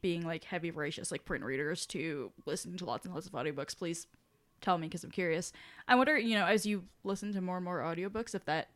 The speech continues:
for, if for most people, if that ever kind of goes away, like, you get used to being, like, hyper-focused on things.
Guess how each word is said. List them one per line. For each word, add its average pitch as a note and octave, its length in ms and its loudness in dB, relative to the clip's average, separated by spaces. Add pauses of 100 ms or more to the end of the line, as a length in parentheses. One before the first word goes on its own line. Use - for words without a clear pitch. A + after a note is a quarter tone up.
for, - 320 -2
if G3 80 -2
for F#3 140 -6
most E3+ 240 -2
people, F#3 260 -2
if - 80 -8
that D3 140 2
ever C3+ 320 0 (640)
kind F#3+ 180 -2
of E3+ 80 -10
goes F3+ 180 0
away, D#3+ 300 2
like, D3+ 240 -2
you D3+ 220 -2
get E3 160 0
used E3 240 -6
to - 40 -8
being, F3 180 -4
like, F3 140 -6
hyper-focused - 600 -4
on A#3+ 120 2
things. C#4 360 0